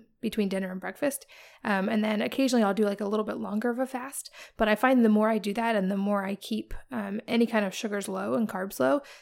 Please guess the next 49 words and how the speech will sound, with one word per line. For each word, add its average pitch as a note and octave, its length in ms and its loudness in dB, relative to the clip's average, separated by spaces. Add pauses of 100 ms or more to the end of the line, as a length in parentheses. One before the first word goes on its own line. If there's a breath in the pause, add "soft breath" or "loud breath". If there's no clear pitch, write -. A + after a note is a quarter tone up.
the G#3+ 80 0
faster G#3+ 380 0
I G3 60 -2
get G#3 200 -4
back G#3 220 -2
into G#3 180 -4
ketosis G#3 480 -4
on G3 80 0
the G3 100 -4
days G3 220 -4
that G#3+ 120 -4
I F#3+ 100 -6
do G#3 280 -2
eat F#3+ 260 -12 (340)
carbohydrates. G3+ 520 -4
It - 140 -8
seems A#3+ 200 2
like G#3 160 0
you A3 80 -2
said G3 220 -4
the G#3 60 -6
body G3 280 -2
with G#3+ 120 -4
the F#3+ 80 -4
memory, F#3+ 320 -2
it - 60 -10
kind A3 180 0
of, G#3 160 -4 (320 loud breath)
once A3+ 220 4
you B3+ 80 2
learn G#3+ 180 4
how A3 80 2
to G3+ 120 -2
do G3+ 160 0
it, F#3+ 60 -2
your C4+ 100 -4
body G#3 240 -2
gets G#3 220 -4
there G3+ 120 -4
a F3+ 60 -6
lot G3+ 280 -8
faster A3 380 -2
and B3 200 2
without G#3 360 -2
any G#3 180 2
of G#3 120 -2
the G#3 80 -4
negative A3 360 -2
effects, - 520 -6